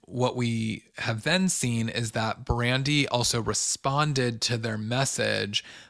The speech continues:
by saying something like, "I'll bring the dildo," or something, or, "I'll bring my plastic dildo," or something like that.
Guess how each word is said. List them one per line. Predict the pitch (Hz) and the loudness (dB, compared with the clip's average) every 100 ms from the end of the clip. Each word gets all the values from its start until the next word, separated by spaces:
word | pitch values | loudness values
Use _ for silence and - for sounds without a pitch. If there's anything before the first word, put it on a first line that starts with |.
| - | 0
by | 123 | 2
saying | 117 127 120 | 4 2 2
something | - 120 117 117 | 2 0 0 0
like, | 110 104 | 0 0
"I'll | 110 113 | 2 2
bring | 110 113 110 107 | 2 0 0 0
the | 104 | -2
dildo," | 104 101 - 82 - | -2 -4 -4 -6 -6
or | 73 101 107 | -2 -2 0
something, | - 113 - - | -2 -4 -6 -4
or, | 113 | 0
"I'll | 110 113 | 0 2
bring | 117 113 | 2 2
my | 110 107 | 0 0
plastic | - 110 - 107 | 0 -2 -2 -6
dildo," | - 107 - 95 | -2 -2 -2 -2
or | 117 | 0
something | - 151 151 | 0 2 2
like | 135 | 2
that. | 117 107 | 0 -2